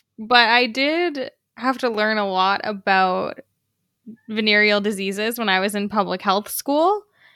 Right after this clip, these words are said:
And I will say, like, we had to, like, look at pictures and stuff of, like, genital warts,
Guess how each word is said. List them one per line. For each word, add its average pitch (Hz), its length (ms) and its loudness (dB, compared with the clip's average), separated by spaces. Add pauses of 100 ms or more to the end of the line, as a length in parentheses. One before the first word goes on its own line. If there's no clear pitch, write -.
(400)
And 208 840 2 (500)
I 226 120 4
will 254 180 2
say, 208 400 2
like, - 600 -2 (1200)
we 233 180 0
had 302 160 2
to, 349 60 2
like, 330 180 4
look 208 160 0
at 196 140 -4
pictures 208 340 -8
and 226 160 -6
stuff 233 260 -2
of, 214 140 -4
like, 214 160 -2
genital 226 420 -4
warts, 233 520 -8